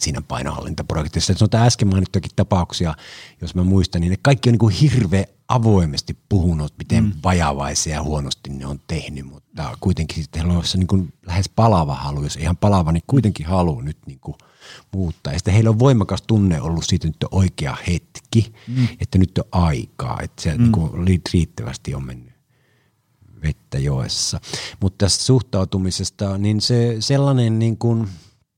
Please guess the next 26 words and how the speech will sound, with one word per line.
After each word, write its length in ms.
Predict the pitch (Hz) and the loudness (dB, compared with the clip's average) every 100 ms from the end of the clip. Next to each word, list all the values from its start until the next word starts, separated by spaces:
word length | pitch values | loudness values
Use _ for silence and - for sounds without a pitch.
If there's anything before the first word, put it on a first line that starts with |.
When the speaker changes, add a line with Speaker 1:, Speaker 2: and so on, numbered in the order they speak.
| _ _ _ _ _ _ _ _ _ _ _ _ _ _ _ _ | _ _ _ _ _ _ _ _ _ _ _ _ _ _ _ _
Speaker 1:
tää, 240 | 135 131 | -2 -2
tää 140 | 113 139 | 0 2
on 60 | 139 | 4
mielenkiintoinen, 680 | 151 139 123 127 117 117 | 4 4 2 0 0 0
tää 100 | 123 | 0
tiukan 640 | 120 139 139 113 98 95 - - - - - 95 | 0 4 4 4 0 -4 -8 -10 -10 -10 -10 -2
ja 140 | 98 | 0
rennon 520 | 101 110 101 92 90 | 2 2 2 0 -2
syömisotteen 1200 | - 104 92 87 85 - 87 - _ - 85 80 | 0 0 2 0 -4 -6 -8 -8 _ -10 -8 -6
niin 240 | 80 80 | -6 -8
kuin, 180 | - 85 - | -8 -12 -10
tota 200 | 82 78 | -10 -2
Speaker 2:
Hyvä, 180 | 180 165 | 2 2
että 160 | 123 110 | 2 0
otit 160 | 120 | -2
sen 120 | 113 123 | 0 2
esiin, 300 | 127 110 101 | 2 0 -4
koska 220 | 95 101 | -6 -2
se 100 | 131 | 0
oli 120 | 107 | 2
mun 140 | 104 | 2
seuraava 380 | 104 120 98 95 | 2 2 0 -6
kysymys. 160 | - 131 | -2 0
Speaker 1:
Oisko 260 | 120 - 104 | 0 -2 -4
ollut? 240 | 90 82 | -4 0
Speaker 2:
Oli. 180 | 170 143 | 2 2